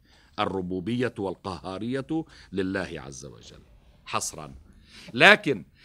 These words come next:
أن يؤثر عنصر في عنصر، بلا شك ولا ريب، بلا شك ولا ريب،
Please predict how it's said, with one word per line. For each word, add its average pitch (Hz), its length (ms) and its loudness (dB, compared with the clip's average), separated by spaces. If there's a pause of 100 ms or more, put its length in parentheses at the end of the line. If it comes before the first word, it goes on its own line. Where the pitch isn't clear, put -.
(200)
أن 170 120 6
يؤثر 208 600 6
عنصر 214 640 8
في 202 180 4
عنصر، 214 680 8 (320)
بلا 95 280 -4
شك - 320 -10
ولا 73 260 -10
ريب، 69 200 -16 (280)
بلا 98 340 -4
شك - 320 -12
ولا 69 300 -14
ريب، - 140 -20